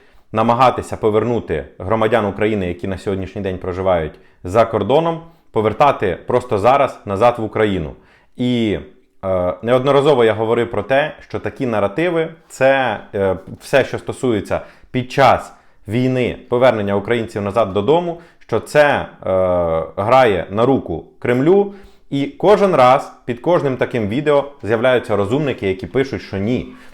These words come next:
росіяни навпаки хочуть, щоб українці, е, всі виїхали з України для того, щоб Україну було легше захопити. Але,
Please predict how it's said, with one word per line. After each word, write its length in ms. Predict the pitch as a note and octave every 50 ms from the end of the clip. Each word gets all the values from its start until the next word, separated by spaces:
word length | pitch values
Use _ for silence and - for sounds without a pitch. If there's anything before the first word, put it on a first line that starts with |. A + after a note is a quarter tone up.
| - - -
росіяни 500 | F#2+ G#2 G#2 - A#2+ A2+ C3 C3+ C3+ B2
навпаки 420 | A2+ A2 G#2 - G#2 G2+ - D3
хочуть, 420 | C#3 - C3 B2+ B2+ - A2+ - -
щоб 260 | - - A2+ F#2+ - -
українці, 760 | A#2 G#2 - G#2+ G#2 G#2 A#2 C#3+ F3 F3+ F3+ - - - - - - - _ _ _ _ -
е, 300 | G2 G2 F#2+ F#2 F#2+ - -
всі 240 | - - - - D#3
виїхали 480 | C3 C#3 C#3 C3+ C3+ - B2+ A2+ A2
з 60 | G2+ G#2
України 420 | G2+ G#2 A#2 B2+ D#3 F#3 D#3+ B2+
для 120 | G2+ G#2
того, 180 | G#2 C3+ C#3 C3+
щоб 160 | C3+ - G#2+
Україну 300 | - - A2 B2 C3 C3+
було 200 | B2 A2 G#2+ G#2
легше 300 | G#2 A2+ A2+ - - A2+
захопити. 560 | G#2 G#2+ - - G#2+ - G#2+ E2+ D#2+ - D2+ -
Але, 400 | - F#2+ G2+ A2 B2 D3+ F#3 G3+